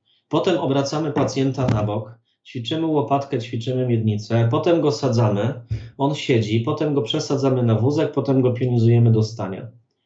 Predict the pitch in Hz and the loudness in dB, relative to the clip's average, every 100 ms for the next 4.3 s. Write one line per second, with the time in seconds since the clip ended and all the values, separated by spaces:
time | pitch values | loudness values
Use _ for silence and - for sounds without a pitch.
0 | _ _ - 127 190 208 - 135 - - | _ _ -2 2 4 4 2 -6 -8 -2
1 | - 117 101 98 110 135 131 131 120 120 | -2 -2 -8 -8 -8 -6 -4 -2 0 -2
2 | - 127 117 - 110 104 95 - - - | -2 -4 -4 -4 -4 -2 -4 -6 -16 -4
3 | 113 113 113 110 - 107 107 107 92 101 | 0 2 0 -4 -2 -2 -2 -2 -2 0
4 | 95 117 | 0 0